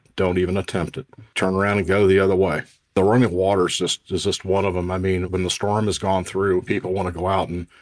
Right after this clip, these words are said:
see what damage has been done. And what they don't realize is there may be power lines down. You could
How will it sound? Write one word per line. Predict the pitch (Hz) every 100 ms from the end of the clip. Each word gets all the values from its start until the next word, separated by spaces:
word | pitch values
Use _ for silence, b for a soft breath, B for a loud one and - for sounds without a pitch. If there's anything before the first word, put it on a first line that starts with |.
| b
see | - - 110
what | 90
damage | 98 101 107 92
has | 87
been | 92 82
done. | 95 92
And | 87
what | 95
they | 101
don't | 98 98
realize | 98 101 95 95 95 -
is | 82
there | 98 90
may | 90
be | 82 85
power | - 92 92
lines | 92 95 90
down. | 95 92 92 - b b b b b
You | 95 92
could | - 87